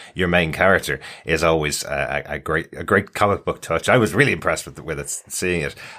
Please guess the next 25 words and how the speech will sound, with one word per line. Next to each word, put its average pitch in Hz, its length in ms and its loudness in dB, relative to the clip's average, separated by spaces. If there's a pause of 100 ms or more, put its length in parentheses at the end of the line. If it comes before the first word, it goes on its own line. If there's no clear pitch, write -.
(120)
And 95 140 0
really 110 160 4
what 85 100 2
I 92 120 8
was 127 140 2
thinking 82 300 -2
when 78 100 -4
I, 73 120 -2 (100)
when 82 140 -6
we 76 60 -4
saw 80 280 4
Sir 82 200 -2
John 85 340 2
getting 78 260 0
ready 85 260 4
and 76 120 0
all 78 100 2
those 76 260 -2
kind 80 160 -2
of 69 80 -4
moving 78 320 -2
pieces, 80 400 -2
the, 73 260 -6 (180)
the, 73 340 -10
um, 71 500 -4